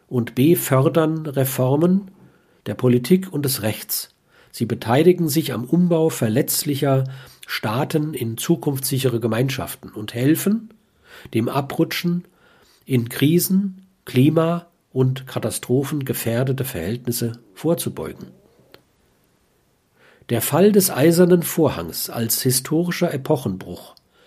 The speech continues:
war mit dem Ende der Spaltung der Welt wirtschaftlich und global vermutlich schwerwiegender als die gegenwärtige Pandemie. Deren Herausforderungen sind aber nicht weniger umfangreich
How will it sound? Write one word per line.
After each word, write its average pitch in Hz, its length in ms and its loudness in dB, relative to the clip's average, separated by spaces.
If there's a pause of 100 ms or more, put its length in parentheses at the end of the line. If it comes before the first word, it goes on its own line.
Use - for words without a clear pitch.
(320)
war 143 400 -4
mit 131 180 0
dem 98 120 -4
Ende 139 340 0
der 123 140 -2
Spaltung 131 540 -2
der 98 160 -4
Welt 113 440 -4 (420)
wirtschaftlich 147 640 0
und 131 120 -2
global 110 420 -4
vermutlich 131 600 -2 (360)
schwerwiegender 127 1080 2 (440)
als 131 380 -2
die 127 140 -4
gegenwärtige 101 680 -6
Pandemie. 92 580 -6 (1400)
Deren 190 360 6
Herausforderungen 143 920 0
sind 147 260 -2
aber 123 200 -2
nicht 135 320 0
weniger 139 340 4
umfangreich 101 720 -2